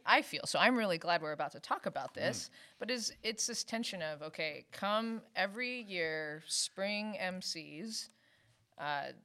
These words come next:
Speaker 1: there's usually, that's usually where there's the least amount of groups that have spaces for people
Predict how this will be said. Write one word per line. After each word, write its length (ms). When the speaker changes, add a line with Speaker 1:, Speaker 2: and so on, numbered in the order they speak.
Speaker 1:
there's 300
usually, 840
that's 240
usually 320
where 160
there's 220
the 100
least 420
amount 380
of 240
groups 480
that 140
have 260
spaces 760
for 360
people 500